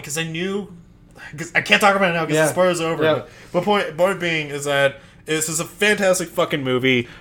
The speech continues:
Speaker 1: Frailty is great. Thank you to, uh, to Deborah for suggesting it. Um, and it's just a good fucking movie. Uh,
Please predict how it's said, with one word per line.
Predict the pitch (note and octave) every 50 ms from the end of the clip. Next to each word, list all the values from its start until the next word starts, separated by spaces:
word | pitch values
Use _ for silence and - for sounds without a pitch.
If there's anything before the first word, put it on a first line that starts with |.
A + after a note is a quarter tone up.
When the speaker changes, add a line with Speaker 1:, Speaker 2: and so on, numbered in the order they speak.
| -
Speaker 1:
Frailty | - - - E3+ F3 E3+ E3+ E3+ - F3
is | D#3 D3 C#3
great. | B2 B2+ C3 C#3 C#3 C#3 C3+ - -
Thank | D3 D3 D3 D3+
you | D#3 D3 D3 C#3+
to, | C#3+ - - D3+ D3 C#3+ B2+
uh, | B2 C3 B2+ B2+ B2 B2 A#2+ A#2 - - - - - - B2+
to | - C#3 C3
Deborah | B2+ C3+ B2 A#2+ B2 A#2+
for | - - B2+ A#2+ A#2+ A2+ -
suggesting | - - C#3 C3 B2+ C#3+ C3+ C3 - - B2 A#2+
it. | A#2+ A#2 A#2+ A#2+ - - - - - - -
Um, | B2 C3+ C3 B2 B2+ B2 B2 A#2+ A#2+ A2+ G2 - - - _ - - - - - - - - - - - - - - - - -
and | - -
it's | - - -
just | F#3+ F3
a | G3 F#3
good | C3+ A#2 D#3+ D#3+ D#3+
fucking | E3 - E3 D#3+ D#3+ D3+ C#3
movie. | C#3 C#3+ D#3 D3 C#3+ A2 G2+ G2 - - - - - - - -
Uh, | - D#3+ D3 C#3 - -